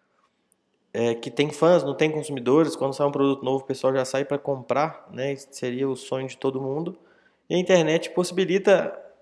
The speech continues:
é, que a gente faça isso com as nossas marcas, né? No meu caso, com as marcas dos meus clientes, pra que as pessoas gostem da marca, gostem do que a marca representa,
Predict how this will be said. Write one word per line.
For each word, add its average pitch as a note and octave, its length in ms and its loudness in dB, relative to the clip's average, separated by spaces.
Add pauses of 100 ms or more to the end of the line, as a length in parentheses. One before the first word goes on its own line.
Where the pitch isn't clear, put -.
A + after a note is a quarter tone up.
é, C3 420 4
que C3 140 -4
a C#3+ 40 0
gente C3+ 180 -6
faça D#3 300 2
isso E3+ 380 -4 (420)
com C3 80 -2
as C3 120 0
nossas B2+ 280 -4
marcas, D3 440 0
né? D#3 200 -4 (580)
No B2 80 -4
meu B2+ 120 2
caso, B2 220 0
com - 80 0
as C3+ 140 2
marcas C3+ 460 -4
dos B2 160 -8
meus A#2+ 200 -4
clientes, D#3 480 -6 (1160)
pra B2+ 160 4
que C3 140 -4
as C3 40 -6
pessoas C3+ 380 -2
gostem D#3 420 0
da F3 140 0
marca, D3+ 400 -2
gostem C3 400 -2
do C3+ 80 -10
que D3+ 120 -10
a D3+ 60 -4
marca D#3+ 320 -4
representa, D3+ 760 -2